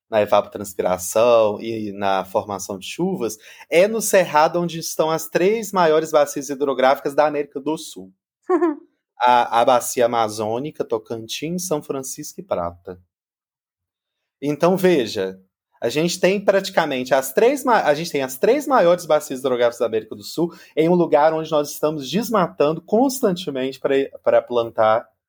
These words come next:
Speaker 1: é,
Speaker 2: Comida pra
Speaker 1: basicamente
Speaker 2: bicho.
Speaker 1: monoculturas exportadoras ou pastagens, né?
Speaker 2: Quer dizer, a gente tá, ah, se pondo numa posição de vulnerabilidade hídrica, ou seja,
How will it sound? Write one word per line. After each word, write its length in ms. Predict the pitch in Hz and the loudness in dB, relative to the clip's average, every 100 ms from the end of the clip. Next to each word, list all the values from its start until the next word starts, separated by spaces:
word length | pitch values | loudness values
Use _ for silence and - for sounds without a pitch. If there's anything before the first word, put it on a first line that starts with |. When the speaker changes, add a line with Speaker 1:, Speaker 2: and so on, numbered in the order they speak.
| _ _ _ _ | _ _ _ _
Speaker 1:
é, 340 | 117 113 113 110 | -6 -2 0 0
Speaker 2:
Comida 540 | 113 117 254 247 247 | 2 2 2 4 2
pra 160 | 247 247 | 4 2
Speaker 1:
basicamente 180 | 190 180 | 2 -2
Speaker 2:
bicho. 120 | 131 | -2
Speaker 1:
monoculturas 640 | 127 135 127 127 131 127 135 | -4 -8 -8 -6 -4 -4 -6
exportadoras 1200 | 127 127 123 - 135 143 127 131 151 170 - - - | -2 0 0 2 2 2 0 2 2 0 -6 -10 0
ou 480 | 165 151 147 147 | 2 4 4 2
pastagens, 1000 | 147 143 - - 82 - 78 - - - - _ | 0 0 -2 -8 -10 -14 -20 -18 -16 -16 -20 _
né? 240 | 185 - - _ | -10 -10 -12 _
Speaker 2:
Quer 160 | 285 | 0
dizer, 380 | 277 302 240 220 | 2 0 2 2
a 140 | 196 196 | 2 2
gente 420 | 240 311 330 330 | -2 -2 -4 -10
tá, 640 | - 233 214 208 - _ _ _ _ _ _ 202 | 0 2 4 2 0 _ _ _ _ _ _ -6
ah, 260 | 214 214 | -4 -4
se 180 | 208 285 | -4 -6
pondo 460 | 285 269 320 320 302 | 0 2 2 -2 -2
numa 240 | 277 269 | 0 0
posição 960 | 269 277 262 285 - 233 214 190 180 160 175 | 0 -2 -2 -6 -4 -2 0 -2 -8 -14 -20
de 640 | - 165 180 226 226 226 185 | -18 -14 -8 -4 -2 -2 -4
vulnerabilidade 1080 | 180 311 339 294 233 233 208 208 196 208 262 | -6 -2 2 2 0 0 2 2 2 -6 0
hídrica, 640 | 269 277 302 302 320 - | 0 0 -4 0 0 2
ou 180 | 233 233 | 0 0
seja, 680 | 226 - 208 185 160 175 160 | -2 -4 -2 -2 -4 -4 -4